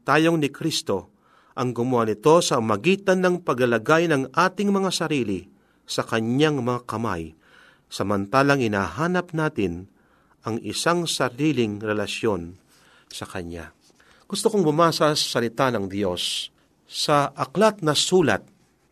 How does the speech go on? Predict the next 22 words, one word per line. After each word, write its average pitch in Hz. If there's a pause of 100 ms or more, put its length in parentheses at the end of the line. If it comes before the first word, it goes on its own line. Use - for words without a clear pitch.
(100)
ni 151
Apostol 160
Pablo 120
sa 120
Pilipos 165
dos 127
trece. 110 (300)
Ganito 131
ang 107
sabi 113
ni 101
Apostol 101
Pablo, 82 (400)
"Sapagkat 170
Diyos 196 (160)
ang 165
gumagawa 139 (380)
sa 110
iyo 143
maging 110
sa -
paganasa 123